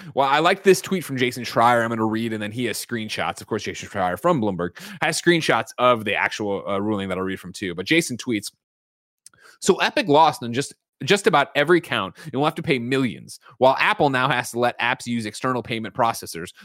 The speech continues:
potentially costing them billions. Big win for everyone who is rooting for both companies to lose,"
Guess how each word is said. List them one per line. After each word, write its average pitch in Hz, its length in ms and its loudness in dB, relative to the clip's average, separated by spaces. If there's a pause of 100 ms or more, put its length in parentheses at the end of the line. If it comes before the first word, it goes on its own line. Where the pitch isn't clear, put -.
potentially 156 400 0
costing 127 360 2
them 110 300 0
billions. 110 600 0 (320)
Big 220 140 6
win 214 260 6
for 190 240 2
everyone 165 400 4 (100)
who 185 80 6
is 135 200 2
rooting 101 200 2
for 151 160 2
both 127 280 2
companies 139 460 -2
to 120 120 -6
lose," 104 580 -8